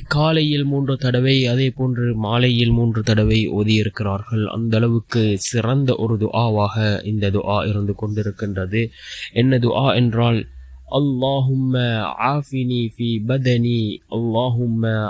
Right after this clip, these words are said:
عافني في سمعي، اللهم عافني في بصري، لا إله إلا أنت. اللهم إني أعوذ بك من الكفر والفقر. اللهم إني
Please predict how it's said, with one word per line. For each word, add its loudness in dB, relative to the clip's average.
عافني -2
في -4
سمعي، 0
اللهم 2
عافني 0
في -2
بصري، 0
لا 0
إله 0
إلا 0
أنت. -2
اللهم 0
إني 0
أعوذ -2
بك -2
من 0
الكفر -2
والفقر. -2
اللهم 0
إني 0